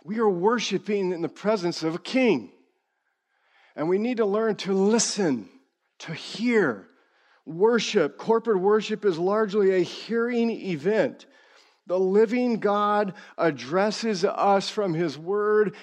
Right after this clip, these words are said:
and we respond to him by hearing with faith. So that's the liturgy of the word, to expose God's people in a maximal way to the chief means of grace. But then the,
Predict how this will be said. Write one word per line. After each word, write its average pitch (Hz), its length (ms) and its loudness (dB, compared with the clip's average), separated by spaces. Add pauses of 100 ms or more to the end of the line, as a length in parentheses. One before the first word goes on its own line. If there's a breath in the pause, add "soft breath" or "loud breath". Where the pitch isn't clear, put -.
and 180 180 0
we 196 120 -2
respond 208 920 -2
to 196 100 -4
him 175 400 -2
by 175 200 0
hearing 214 560 -4
with 175 180 0
faith. 160 600 -4 (2000 loud breath)
So 185 200 -2
that's 220 300 0
the 262 100 -4
liturgy 190 460 0
of 190 60 2
the 202 80 2
word, 196 380 2
to 160 80 -6
expose 190 540 -2
God's 170 320 -2
people 165 400 0
in 160 40 2
a 143 60 2
maximal 220 800 0
way 151 640 0 (840)
to 208 120 -2
the 165 140 -2
chief 220 420 -4
means 202 300 -4
of 156 100 -6
grace. 170 720 -2 (1300)
But 208 160 2
then 233 160 2
the, 196 400 2